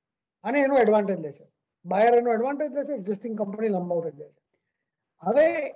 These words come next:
એક જ decision maker આવશે. બીજી, બીજી વાત એમાં છે, આ, આ, આ સ્ટ્રક્ચરમાં એવું છે કે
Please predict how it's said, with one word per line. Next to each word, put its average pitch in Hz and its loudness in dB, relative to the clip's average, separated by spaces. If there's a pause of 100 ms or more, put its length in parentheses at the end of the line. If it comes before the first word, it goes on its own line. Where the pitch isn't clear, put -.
(100)
એક 262 -6
જ 359 -2 (120)
decision 214 2
maker 165 -6
આવશે. 170 -10
બીજી, 185 -6
બીજી 214 2
વાત 330 2
એમાં 320 0
છે, 269 0
આ, 262 2
આ, 208 -6
આ - -8
સ્ટ્રક્ચરમાં 226 -4
એવું 208 0
છે 180 -8 (220)
કે 285 4